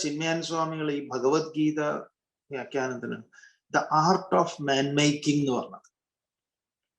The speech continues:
അത് മനുഷ്യ നിർമ്മാണ കലയാണ്. അത്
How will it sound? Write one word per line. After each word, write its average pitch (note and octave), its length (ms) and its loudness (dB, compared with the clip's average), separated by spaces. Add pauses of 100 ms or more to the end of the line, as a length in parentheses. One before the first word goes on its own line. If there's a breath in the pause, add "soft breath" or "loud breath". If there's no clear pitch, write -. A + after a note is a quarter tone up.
(460)
അത് F3+ 180 -2
മനുഷ്യ D3+ 400 4
നിർമ്മാണ D#3 520 4 (160)
കലയാണ്. B2 460 -2 (2250)
അത് G3 100 6